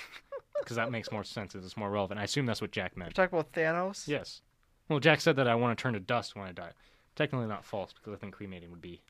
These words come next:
Speaker 1: ideal.
Speaker 2: Shout out to, uh,
Speaker 1: But
Speaker 2: Stan Lee. Rest in peace.
Speaker 1: Yeah, that's really sad.
Speaker 2: Yeah.
Speaker 1: I knew it was, I mean, it was, it was a matter of time,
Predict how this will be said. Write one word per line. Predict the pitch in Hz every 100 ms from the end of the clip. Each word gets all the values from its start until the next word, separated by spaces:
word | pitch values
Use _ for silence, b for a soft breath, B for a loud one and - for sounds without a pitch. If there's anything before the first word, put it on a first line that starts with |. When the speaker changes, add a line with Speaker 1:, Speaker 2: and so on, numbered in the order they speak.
| 107
Speaker 1:
ideal. | 101
Speaker 2:
Shout | 247 247
out | 233 240 -
to, | - 220 202
uh, | 180 160 151
Speaker 1:
But | 151 - - - - -
Speaker 2:
Stan | - - 202 196
Lee. | 196 196 214 220 -
Rest | 190 185 -
in | 175
peace. | 185 180 208 -
Speaker 1:
Yeah, | 107 110 110 107
that's | 120 147
really | 139 127
sad. | - 104 95 92
Speaker 2:
Yeah. | 170 156 151 160
Speaker 1:
I | 123
knew | 165
it | 165 160
was, | 160
I | 165
mean, | 165
it | 165
was, | 165 - -
it |
was | 165 143
a | 147
matter | 139 120
of | 104 -
time, | 101 90 90